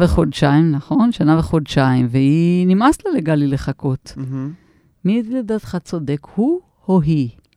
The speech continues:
Speaker 1: קודם כל, אני חושב שזה בושה ש-, שנשים, אה, מתלוננות. סתם, <laughs> סתם, סתם. לא, כ-, כמובן שזה, אה, השמטה וש-, אה, אה, סליחה, כמובן שזה אשמתו ושדורון הוא בן אדם שהוא ישן והוא לא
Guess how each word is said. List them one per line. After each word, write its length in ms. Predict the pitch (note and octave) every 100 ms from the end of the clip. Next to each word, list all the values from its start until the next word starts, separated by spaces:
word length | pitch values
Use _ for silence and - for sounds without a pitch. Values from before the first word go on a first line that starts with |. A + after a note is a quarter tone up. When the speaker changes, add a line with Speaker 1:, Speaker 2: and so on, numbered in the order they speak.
| _ _ _ _ _ _ _ _ _ _
Speaker 1:
קודם 200 | D3+ D#3
כל, 200 | D3+ D#3
אני 240 | D3 C3 B2
חושב 380 | B2+ A#2+ C3+
שזה 380 | B2+ - C3 A#2+
בושה 420 | A#2+ A#2 - A#2+ G2 _ _ _ _
ש-, 180 | - - B2 A#2+ -
שנשים, 680 | - A#2+ A#2 - C3 B2+
אה, 140 | B2+ B2
מתלוננות. 800 | A2+ - A#2 A2+ G#2 G#2 - _ _ _ _ _ _ _ _
סתם, 160 | - C#3 - D3 - C#3
<laughs> 400 | C3+ - _ -
סתם, 280 | - B2+ A2+
סתם. 300 | A2 - G2+ G2 _ _ _ -
לא, 100 | A2+ -
כ-, 60 | A#2+
כמובן 420 | C3 B2+ B2+ C#3+
שזה, 500 | C#3+ C#3+ B2 A#2 G#2+ -
אה, 180 | G#2+ A2 G#2+
השמטה 500 | - G#2+ G#2 A2+ A2
וש-, 180 | A2 B2
אה, 720 | G#2+ G2+ - - - - B2+ - -
אה, 80 | C#3 - -
סליחה, 480 | - B2 A#2+ G#2 G#2+
כמובן 440 | C#3 C#3+ D3 D3
שזה 220 | C#3+ C3 A#2+
אשמתו 440 | - A#2 - C3
ושדורון 880 | A#2 C3 A2+ A#2+ C3 B2 B2+ C#3 C#3
הוא 80 | B2+
בן 140 | A2+
אדם 360 | G#2+ G#2+ B2 B2
שהוא 200 | - B2
ישן 520 | G#2+ - A#2+ A2+ A#2
והוא 140 | G#2+ A2+
לא 160 | A#2